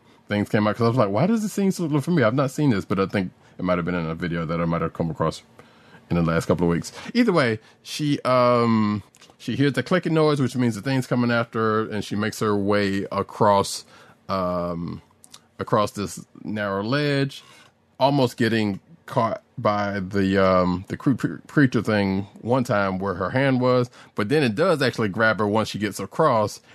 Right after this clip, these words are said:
and pulls her into this, uh, dark path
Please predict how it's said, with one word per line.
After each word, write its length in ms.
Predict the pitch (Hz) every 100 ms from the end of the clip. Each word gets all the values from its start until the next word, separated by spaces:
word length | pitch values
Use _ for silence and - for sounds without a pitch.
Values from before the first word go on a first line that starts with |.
| -
and 220 | 107 -
pulls 340 | 156 151 143
her 240 | - 131 123
into 1120 | 123 120 110 98 - _ - 113 107 98 95 - _ _ _ _ _
this, 320 | - 98 101 -
uh, 420 | 104 98 92 90 87
dark 260 | 117 104 - _ _ _
path 480 | 143 113 92 95